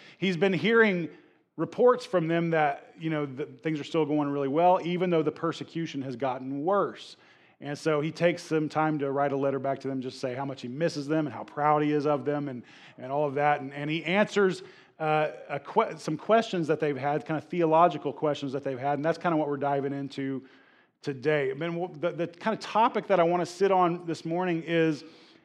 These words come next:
this idea of, um, of hope or hopelessness. I, I don't know about you.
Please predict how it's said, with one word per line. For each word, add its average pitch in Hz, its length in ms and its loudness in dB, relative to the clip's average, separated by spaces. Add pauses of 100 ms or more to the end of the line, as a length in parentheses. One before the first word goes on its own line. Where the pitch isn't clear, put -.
(200)
this 160 360 -4
idea 170 720 4
of, 156 580 2 (180)
um, 139 480 -2 (160)
of 135 120 -12
hope - 500 4
or 131 100 -6
hopelessness. 143 840 -4 (1000)
I, 131 80 -10
I 156 100 2
don't 190 100 2
know 180 60 2
about 165 200 4
you. 160 320 0